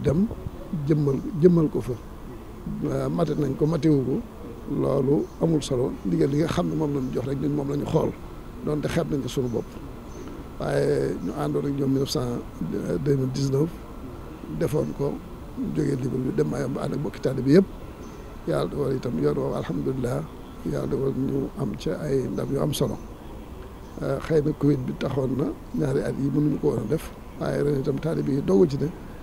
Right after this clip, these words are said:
waaw ñu def loolu, incha allah, yeesalaat ko. Ni ñu ko defee it, sëñ bi daal di yeesalaat ndigalam ci noonu, moo waral jéego yi biñ dikkee fekk bokki taalibe yi nga xam ne moom lañ, ñoom la ñu war a àndal dem ci bis boobee, ñu nekk ci aéroport bi di nu néggandiku, ba tax na noo ngi nii di waaj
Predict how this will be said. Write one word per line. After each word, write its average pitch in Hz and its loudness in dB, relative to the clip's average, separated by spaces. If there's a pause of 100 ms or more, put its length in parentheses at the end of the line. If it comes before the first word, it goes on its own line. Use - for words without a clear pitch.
(140)
waaw 160 4
ñu 156 0
def - -4
loolu, - -2
incha - -2
allah, 139 -4
yeesalaat 143 -2
ko. - -12 (760)
Ni 170 -2
ñu 180 -2
ko 160 0
defee 143 0
it, 180 0
sëñ 175 2
bi 156 0
daal 151 0
di 143 -2
yeesalaat 165 2
ndigalam 139 2
ci 208 8
noonu, 160 8 (580)
moo 151 2
waral 131 0
jéego 127 2
yi 120 2
biñ 175 2
dikkee 135 0
fekk - -4
bokki - -4
taalibe 131 -2
yi 135 2
nga 170 2
xam - 0
ne 190 -2
moom 151 0
lañ, 147 0
ñoom 147 0
la 139 0
ñu 139 0
war 131 2
a - -4
àndal 135 -2
dem - -2
ci 127 -6
bis 180 0
boobee, 135 2 (640)
ñu 135 0
nekk - -4
ci - -2
aéroport 131 -2
bi 123 -4
di 139 -4
nu 135 0 (100)
néggandiku, 139 0 (640)
ba 143 -4
tax 127 -4
na 151 0
noo 139 0
ngi 131 0
nii 147 2
di 151 -2
waaj 127 0